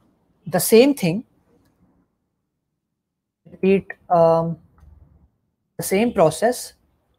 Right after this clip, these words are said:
repeat the same process for each child node. Okay,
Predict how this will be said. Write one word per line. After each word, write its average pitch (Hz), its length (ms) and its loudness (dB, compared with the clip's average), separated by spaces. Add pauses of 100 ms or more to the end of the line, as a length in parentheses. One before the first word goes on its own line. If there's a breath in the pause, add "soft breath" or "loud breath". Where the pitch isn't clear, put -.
(1600)
repeat 185 580 -2 (460)
the 170 140 2
same 165 720 -2 (600)
process 185 760 2 (1400)
for 220 400 4 (840)
each 196 420 -4 (1300)
child 165 500 -2 (460)
node. 160 140 -14 (1080)
Okay, 220 320 -2